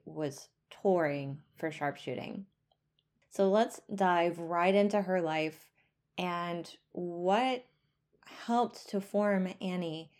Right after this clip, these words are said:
into the amazing alternative that we know and what we can take from it. Okay, so Annie Oakley was originally born Phoebe Ann Mosey, okay? And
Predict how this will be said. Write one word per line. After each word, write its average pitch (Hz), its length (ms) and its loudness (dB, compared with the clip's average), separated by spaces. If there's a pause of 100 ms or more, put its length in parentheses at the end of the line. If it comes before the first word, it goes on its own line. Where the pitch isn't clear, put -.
(260)
into 190 600 2
the 165 220 0
amazing 156 440 -6
alternative 156 680 -4 (500)
that 160 200 -2
we 160 160 -6
know 160 380 -2
and 160 140 -8
what 160 260 -4
we 185 300 2
can 190 180 -4
take 151 240 -8
from - 240 -12
it. - 300 -16 (600)
Okay, 190 240 0
so - 280 4 (240)
Annie 269 320 2 (260)
Oakley 170 460 0
was 196 180 2
originally 233 380 4
born 165 640 -4 (260)
Phoebe 190 640 2
Ann 160 520 -4
Mosey, 127 600 -6 (420)
okay? 156 400 -2
And 165 140 -8